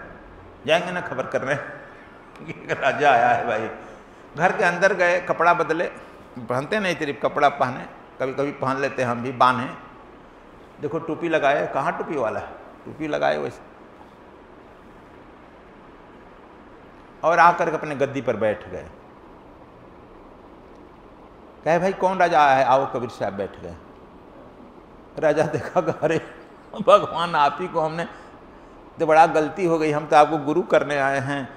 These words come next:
आप ही को दो तमाचा लगा दिए। कबीर साहब को तो गाली देना चाहिए ना। कहे कि, "राजन कोई बात नहीं, हम बाजार में दो पैसे का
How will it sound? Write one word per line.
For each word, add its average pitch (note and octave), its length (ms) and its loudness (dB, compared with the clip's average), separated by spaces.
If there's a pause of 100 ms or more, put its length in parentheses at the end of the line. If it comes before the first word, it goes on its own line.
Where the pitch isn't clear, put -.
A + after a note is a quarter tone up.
(200)
आप C#3 200 4
ही D#3+ 60 -2
को D3+ 100 -4
दो C#3+ 160 -2
तमाचा B2+ 420 -2
लगा A2 240 2
दिए। F#2 280 -8 (2750)
कबीर C#3+ 140 -4
साहब D#3+ 160 -4
को E3 60 -4
तो E3 60 -4
गाली D3 200 4
देना E3+ 220 -2
चाहिए F3 280 -2
ना। F3+ 300 -10 (1200)
कहे D#3+ 140 -6
कि, E3+ 100 -4
"राजन C#3 380 -2
कोई D3 180 -6
बात A2 360 0
नहीं, G2+ 300 -10 (1700)
हम E3 100 -4
बाजार D#3+ 400 2
में B2 500 -6 (920)
दो E3 280 2
पैसे D#3+ 400 -4
का G#2 480 -2